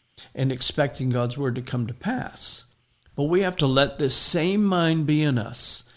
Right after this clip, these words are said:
that was in Christ Jesus. Uh, that same mind is to be in us too, our mind. And so when we've done all that we know to do to stand, what do we do? We keep standing, knowing God is in covenant with us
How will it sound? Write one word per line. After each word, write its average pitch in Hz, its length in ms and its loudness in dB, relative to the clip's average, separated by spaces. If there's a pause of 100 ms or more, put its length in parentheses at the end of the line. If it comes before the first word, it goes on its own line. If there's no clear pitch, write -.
(340)
that 139 160 -2
was 135 180 2
in 143 140 -2
Christ 156 500 0
Jesus. 123 800 -2 (540)
Uh, 127 540 -2
that 135 260 0
same 165 280 2
mind 147 300 2
is 127 140 -2
to 139 100 -4
be 123 220 2
in 120 120 2
us 113 220 -2
too, - 540 -8 (100)
our 127 80 -2
mind. 123 580 -2 (720)
And 135 100 -2
so 131 220 0
when 143 460 0
we've 135 280 2
done 156 220 2
all 175 220 4
that 165 140 2
we 135 140 0
know 139 200 2
to 139 100 2
do 135 220 2
to 127 80 -2
stand, 139 720 0 (520)
what 143 120 -4
do 147 40 2
we 165 140 2
do? 180 320 2
We 120 180 0
keep 160 320 -6
standing, 156 920 -2 (640)
knowing 143 400 0
God 143 280 2
is 165 140 -2
in 160 140 0
covenant 180 480 0
with 123 220 -4
us 113 360 -4